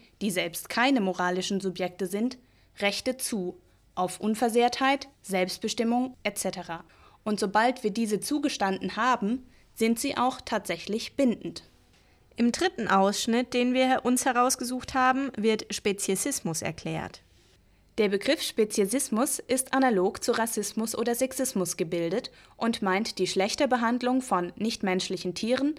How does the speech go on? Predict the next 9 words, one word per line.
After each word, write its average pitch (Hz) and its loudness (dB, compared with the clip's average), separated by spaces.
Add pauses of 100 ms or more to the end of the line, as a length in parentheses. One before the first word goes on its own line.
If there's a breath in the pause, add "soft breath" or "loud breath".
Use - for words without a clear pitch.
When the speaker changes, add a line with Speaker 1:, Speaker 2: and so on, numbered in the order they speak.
(260 loud breath)
Speaker 1:
allein 202 2
aufgrund 226 -2
der 214 2
Tatsache, 196 0
dass 262 0
sie 269 -4
keine 185 0
Menschen 185 -2
sind. 156 -12